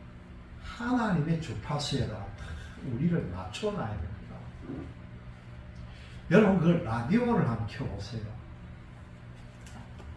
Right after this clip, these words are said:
주파수가 조금만 틀려도 소리가 들립니까? 덜 안 들린다는 거예요.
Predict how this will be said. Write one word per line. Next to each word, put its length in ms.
주파수가 720
조금만 1000
틀려도 440
소리가 460
들립니까? 760
덜 160
안 240
들린다는 640
거예요. 180